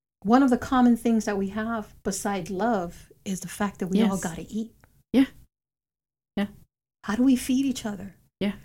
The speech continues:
Speaker 1: How do we care for one another? How do we get back to that place where we all take personal accountability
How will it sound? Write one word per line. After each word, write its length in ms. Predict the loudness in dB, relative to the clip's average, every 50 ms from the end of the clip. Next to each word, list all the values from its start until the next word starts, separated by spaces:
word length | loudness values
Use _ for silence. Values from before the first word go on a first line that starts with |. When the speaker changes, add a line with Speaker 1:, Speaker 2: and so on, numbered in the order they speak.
| -8
Speaker 1:
How 140 | -2 0 2
do 80 | 4 4
we 120 | 4 4
care 260 | 4 2 2 2 2
for 160 | 2 2 2 2
one 180 | 4 4 2
another? 280 | 2 0 -2 -4 -6 -2
How 200 | 0 2 2 4
do 80 | 4
we 140 | 4 4 4
get 360 | 4 4 2 2 2 -2 -4
back 400 | -2 -2 -2 -2 -2 -4 -8 -12 -20 -20 -20 -20 -20 _ _ _
to 200 | -2 2 4 4 6
that 300 | 4 4 0 -2 -6 -12
place 640 | -6 -2 0 2 4 4 2 2 0 -4 -8 -14 -16 -20 -20 -20 -20 -10 -6
where 720 | -2 2 4 6 6 6 6 4 4 2 2 0 -2 -6 -10 -18 -20 _ _ _ _ _ _ _ _ _ _ _ _ _
we 300 | -2 4 6 8 8 8
all 240 | 8 6 4 2 0
take 340 | -2 -2 0 0 0 0 0
personal 540 | 0 0 2 0 0 -2 0 0 0 0 0
accountability 1120 | -2 -4 -4 -2 -2 -2 -2 0 0 0 2 2 0 -2 -2 -4 -6 -8 -8 -10 -12 -14